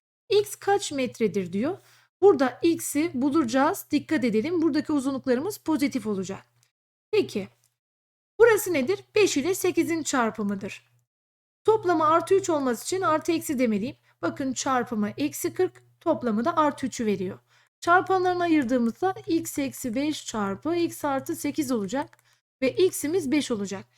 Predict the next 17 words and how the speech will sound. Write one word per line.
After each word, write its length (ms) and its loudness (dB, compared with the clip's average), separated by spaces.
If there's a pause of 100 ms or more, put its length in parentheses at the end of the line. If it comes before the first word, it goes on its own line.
(260)
Ne 140 0
demiştim? 520 0
X'im 440 -6
pozitif 480 -2
olmalı. 400 -6 (360)
X 320 2
beş 220 2
olursa 400 0
bakın 340 -2 (500)
dört, 480 2 (500)
dokuz 300 4
oldu. 340 -2 (220)
Ama 240 2
x'imiz 720 0 (240)
eksi 320 -2
sekiz 340 2
olsaydı 640 0